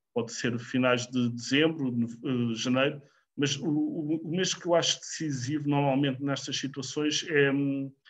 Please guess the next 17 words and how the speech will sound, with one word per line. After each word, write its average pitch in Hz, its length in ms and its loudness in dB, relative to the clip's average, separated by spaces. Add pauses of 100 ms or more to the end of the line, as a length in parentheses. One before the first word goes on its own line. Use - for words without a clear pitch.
(180)
na 139 120 2
realidade, 139 560 2 (760)
novembro. 135 500 2
Porque - 160 -18
se - 180 -10
novembro 180 320 0
for 156 240 -4
muito 202 360 -4
frio, 143 480 -2 (680)
há 143 220 4
mais 170 440 2
tendência 160 680 0
para 160 340 2
as 127 240 0
aves 151 480 0
se 156 160 -2
deslocarem. 123 760 -4